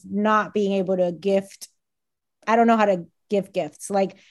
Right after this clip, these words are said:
we live together. We've been together for, like, over two years, and I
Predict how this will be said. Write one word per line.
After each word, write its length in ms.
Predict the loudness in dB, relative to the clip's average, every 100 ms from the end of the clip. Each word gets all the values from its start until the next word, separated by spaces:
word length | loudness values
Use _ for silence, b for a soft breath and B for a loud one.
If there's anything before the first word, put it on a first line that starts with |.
| b
we 120 | -2 4
live 180 | 4
together. 300 | 6 4 6
We've 180 | 4 0
been 140 | 0 0
together 380 | 2 2 2
for, 240 | 0 0 0
like, 280 | 0 -4 -6
over 220 | -4 -2 0
two 140 | 0
years, 420 | 2 2 2 2
and 200 | -2 -4
I 580 | -2 0 0 0 -2 -4